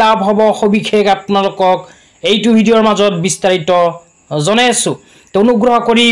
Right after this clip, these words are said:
ভিডিঅ'টো স্কিপ নকৰি চাই থাকিব। তো প্ৰথমে আঁচনিখনৰ বিষয়ে ইয়াতে কি লিখা আছে বিতংভাৱে পঢ়ি শুনাই দিছোঁ। তো ইয়াতে লিখা আছে অটল পেঞ্চন যোজনা এ পি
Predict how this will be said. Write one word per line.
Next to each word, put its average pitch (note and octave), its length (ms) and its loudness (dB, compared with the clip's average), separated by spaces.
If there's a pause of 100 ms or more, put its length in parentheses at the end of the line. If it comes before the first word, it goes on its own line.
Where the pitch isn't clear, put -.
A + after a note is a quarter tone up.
ভিডিঅ'টো A3+ 300 0 (140)
স্কিপ A3+ 300 -2 (140)
নকৰি G3+ 380 0 (640)
চাই A#3+ 260 2
থাকিব। A3+ 240 0 (420)
তো D#3+ 60 -8 (120)
প্ৰথমে A#3 420 2 (100)
আঁচনিখনৰ A#3 560 2 (120)
বিষয়ে A3+ 260 0
ইয়াতে A3+ 260 0 (160)
কি A3+ 100 0 (120)
লিখা G#3+ 260 -2
আছে G3+ 160 0 (140)
বিতংভাৱে F#3 640 0 (500)
পঢ়ি F3+ 300 0 (460)
শুনাই A#3+ 300 0
দিছোঁ। D#3+ 260 -4 (360)
তো F3 60 -4 (100)
ইয়াতে A#3 260 0 (100)
লিখা A#3 260 0
আছে A3+ 160 0 (160)
অটল A#3 260 2 (120)
পেঞ্চন A3+ 500 2
যোজনা A3 300 2 (280)
এ - 20 2 (140)
পি G#3+ 120 0